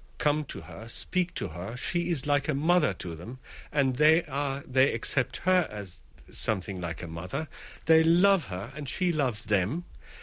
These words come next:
And so that she says, "Well, this shop, this chip shop, and this whole activity is my life." And because it is her life, and because she is fulfilled in it, she doesn't care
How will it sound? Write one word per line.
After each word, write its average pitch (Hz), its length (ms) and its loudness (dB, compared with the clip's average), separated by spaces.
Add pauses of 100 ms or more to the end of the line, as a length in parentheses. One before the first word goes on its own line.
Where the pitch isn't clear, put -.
(460)
And 160 380 2 (600)
so 170 260 6
that 147 220 2
she 185 180 4
says, 120 520 -2 (240)
"Well, 165 240 6
this 160 320 4
shop, - 420 0 (400)
this 160 240 2
chip - 260 2
shop, - 420 -6
and 127 140 -2
this 139 200 0
whole 139 260 2
activity 117 680 0 (560)
is 123 300 4
my 135 300 4
life." 165 560 0 (1000)
And 156 140 4
because 180 400 4
it - 240 2
is 226 280 4
her 95 220 0
life, 82 460 -4
and 135 140 -2
because 156 340 4
she 156 240 4
is 208 160 4
fulfilled 98 640 2
in 85 140 -2
it, - 280 -8 (400)
she - 260 2
doesn't 196 520 2 (140)
care 202 500 4